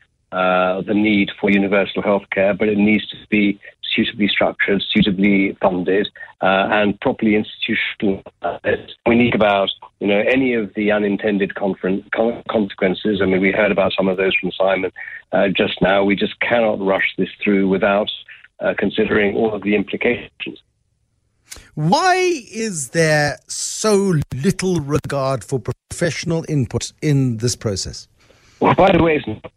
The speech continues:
Speaker 1: just professional input, Bruce. They've ignored the input from the National Department of Health itself, which has expressed,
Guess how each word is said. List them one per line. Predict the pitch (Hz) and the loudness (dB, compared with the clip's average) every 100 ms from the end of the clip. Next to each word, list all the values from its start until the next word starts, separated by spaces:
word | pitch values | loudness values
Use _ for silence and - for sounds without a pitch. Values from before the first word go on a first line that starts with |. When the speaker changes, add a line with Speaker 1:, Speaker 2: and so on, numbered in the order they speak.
| - | -16
Speaker 1:
just | 143 - | -12 -8
professional | 123 151 - - 117 113 | -6 -4 -4 0 0 2
input, | 110 98 - 101 | -2 -2 -12 -4
Bruce. | 107 113 - | -2 -2 0
They've | 131 | 2
ignored | 123 107 131 131 113 | 2 0 0 -2 0
the | 131 | -2
input | 127 127 - | 0 -6 -4
from | 123 120 107 | -2 -2 0
the | 117 | 0
National | 113 123 117 117 | 2 2 0 -4
Department | - 120 117 107 | 0 0 0 -4
of | |
Health | - 113 107 _ - - - | 0 0 0 _ -20 -14 -6
itself, | - - 131 98 - | -4 0 0 0 -4
which | 101 - | -4 -2
has | 107 101 | -2 -4
expressed, | - - 123 104 - | -8 0 0 0 -6